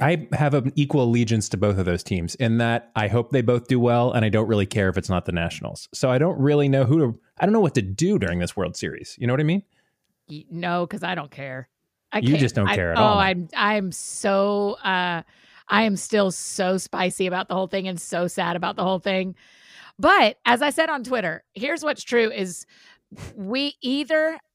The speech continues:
Speaker 2: the two experiences we've had in twenty twenty with sports
Speaker 1: Yeah.
Speaker 2: has been no sports
Speaker 1: Right.
Speaker 2: or sports. <laughs>
Speaker 1: Right.
Speaker 2: Sports that hurt you. Those have been my two
Speaker 1: Mm-hmm.
Speaker 2: experiences because I need you, we haven't even,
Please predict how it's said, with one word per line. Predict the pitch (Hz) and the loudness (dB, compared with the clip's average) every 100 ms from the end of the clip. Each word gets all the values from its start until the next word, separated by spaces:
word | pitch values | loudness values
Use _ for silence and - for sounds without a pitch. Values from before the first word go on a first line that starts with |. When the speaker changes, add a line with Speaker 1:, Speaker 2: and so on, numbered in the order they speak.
| _ | _
Speaker 2:
the | 220 190 208 | -12 -4 -2
two | - 359 | 0 -2
experiences | - 302 277 262 254 202 | -4 -4 -4 -4 -8 -6
we've | 220 269 | -6 0
had | 220 | -2
in | 208 | -2
twenty | 185 208 196 | -4 -4 -4
twenty | - 190 202 | -4 -4 -2
with | 190 | -4
sports | - - 180 233 - - - _ _ - | -6 -4 -2 -2 -6 -20 -20 _ _ -10
Speaker 1:
Yeah. | 98 | 0
Speaker 2:
has | 92 165 | 0 2
been | 233 196 - 180 | 0 0 -6 -8
no | 180 196 269 | -2 2 2
sports | - 285 294 311 - - - _ | 0 4 4 4 -8 -16 -18 _
Speaker 1:
Right. | - 110 98 - | -4 -2 -2 4
Speaker 2:
or | 226 220 | 6 6
sports. | - - 175 - - 762 | 4 -2 -2 -2 -10 -8
<laughs> | 807 855 855 - - | -12 -14 -18 -12 -2
Speaker 1:
Right. | 240 | -2
Speaker 2:
Sports | - 269 262 - | 4 4 4 0
that | 277 | -2
hurt | 180 208 - - | 2 0 0 -10
you. | 107 _ - | -12 _ 2
Those | 233 262 | 4 6
have | 302 | 4
been | 269 | 2
my | 254 247 | 4 4
two | 247 | 4
Speaker 1:
Mm-hmm. | 226 | 4
Speaker 2:
experiences | 160 233 214 196 190 | 2 0 0 0 -4
because | - 247 220 - - 208 - | -2 0 -2 -4 -16 -6 2
I | 302 | 2
need | 403 285 | 2 -4
you, | - | -8
we | - 294 | -4 -2
haven't | 554 294 | -2 -4
even, | 202 | -8